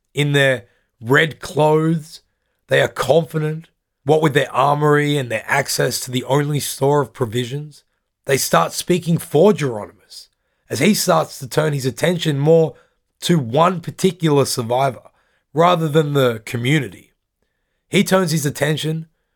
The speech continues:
to Lucretia Yarns. For Lucretia, the nightmare which her life has become has only continued to get worse and worse on Batavia's graveyard. After being courted by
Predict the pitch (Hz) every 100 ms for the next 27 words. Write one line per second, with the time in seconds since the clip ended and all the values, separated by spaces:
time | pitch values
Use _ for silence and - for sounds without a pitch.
0 | _ - 143 135 120 - 156 160 165 107
1 | 107 107 - _ _ - - _ _ _
2 | _ _ 160 170 165 - 214 226 208 185
3 | 151 151 160 202 180 185 175 147 160 147
4 | 151 120 120 147 156 - 139 120 113 -
5 | 151 156 127 110 _ _ _ 135 139 151
6 | 185 202 165 139 160 175 156 127 127 139
7 | 110 104 127 160 135 - 120 110 123 156
8 | 113 - - 139 135 127 - 123 135 135
9 | 123 98 127 143 143 - - _ _ _
10 | _ _ _ _ _ - 165 - 170 175
11 | 160 - 180 170 151 110 139 123